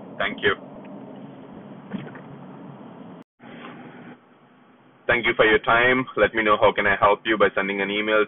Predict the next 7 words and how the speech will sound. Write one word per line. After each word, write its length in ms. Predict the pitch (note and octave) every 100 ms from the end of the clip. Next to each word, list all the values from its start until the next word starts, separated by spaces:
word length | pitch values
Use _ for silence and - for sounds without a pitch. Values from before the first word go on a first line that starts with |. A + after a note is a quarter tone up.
| -
to 280 | G2+ G2 G2 _ -
F 100 | G#2 A2+
A 80 | G#2 -
Q 340 | A2 G#2 G2+ -
at 240 | F#2+ G2 G2 - _ _ _ _ _ - - - _ _ _ _ -
adpro 920 | G#2 G#2+ G2+ F#2 - - G#2+ G2+ G2
dot 220 | F#2+ F#2+